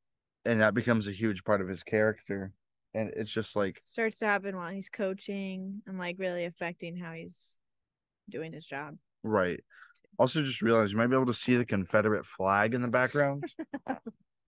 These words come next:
Speaker 2: It's not ours.
Speaker 1: Not ours. It's not ours. Um,
Speaker 2: <laughs>
Speaker 1: but <laughs> if it is, <laughs> sorry,
Speaker 2: It's
Speaker 1: I
Speaker 2: not ours.
Speaker 1: guess. No, no, I'm not, like, I'm saying if you do see it, <laughs> if you, it's definitely not our,
Speaker 2: <laughs>
Speaker 1: we moved ours inside for this episode, so you couldn't see it.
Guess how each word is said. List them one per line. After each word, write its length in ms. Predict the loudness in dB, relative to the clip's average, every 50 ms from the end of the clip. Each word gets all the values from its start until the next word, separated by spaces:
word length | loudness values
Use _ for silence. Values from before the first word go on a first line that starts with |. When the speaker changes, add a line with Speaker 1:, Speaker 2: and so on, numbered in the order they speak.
| _ _ _ _
Speaker 2:
It's 80 | -4
not 200 | 0 2 6 8
ours. 340 | 8 8 8 6 2 -2 -6 0
Speaker 1:
Not 260 | 4 8 10 10 12
ours. 440 | 12 12 10 10 8 4 2 -2 -6
It's 180 | -8 -6 -2
not 260 | 2 4 6 8 8 8
ours. 440 | 8 6 4 2 -4 -10 -16 -20 -20 _ _ _ _
Um, 420 | 2 2 4 4 2 0 -2 -8 -10 _ _ _ _
Speaker 2:
<laughs> 200 | _ -12 -10 _ 0 4
Speaker 1:
but 260 | 6 6 6 4 2 -4 _ _ _ _ _ _ -8
<laughs> 540 | -8 -8 -8 -12 -18 _ _ _ _ _ -4
if 120 | -2 -2
it 120 | 0 0 2
is, 340 | 2 2 0 -2 -4 -6 -10 -12 -12 -12
<laughs> 160 | -14 -14 -16
sorry, 440 | -8 0 4 6 8 8 6 4 2
Speaker 2:
It's 40 |
Speaker 1:
I 40 | 0
Speaker 2:
not 180 | -2 -2 -2 0 0
ours. 120 | -2 -2 0 0
Speaker 1:
guess. 320 | 0 0 -2 -2 -6 -12 -16 -16 -16 -12 -10 -8 4 10
No, 200 | 10 12 12 12 10
no, 160 | 10 10 10
I'm 60 | 10 8
not, 140 | 8 8
like, 180 | 8 6 6 6
I'm 160 | 4 2 2
saying 160 | 2 4 4
if 100 | 4 4
you 60 | 4 4
do 120 | 4 2
see 340 | 2 0 -2 0 0 2 2
it, 260 | 2 0 -2 -4 -4
<laughs> 40 | -2
if 80 | -2
you, 80 | -2 -2 -2 -6 -12 _ 4 6
it's 200 | 6 6 6 8
definitely 300 | 8 8 8 8 8 8
not 220 | 10 10 10 10
our, 220 | 10 8 6 2 -4 -6 -8
Speaker 2:
<laughs> 120 | -8 -2
Speaker 1:
we 120 | 2 2 4
moved 280 | 6 8 6 8 8
ours 200 | 6 6 6 4
inside 480 | 2 0 -2 -4 -4 -4 -4 -4 -4 -4
for 80 | 0
this 220 | 0 2 2 2 0
episode, 480 | 0 0 0 -2 -2 -2 -4 -4 -4
so 100 | -4 -2
you 100 | -2 -2
couldn't 240 | 0 -2 -4 -4 -4
see 180 | -4 -2 -2 -2
it. 180 | -2 -2 -6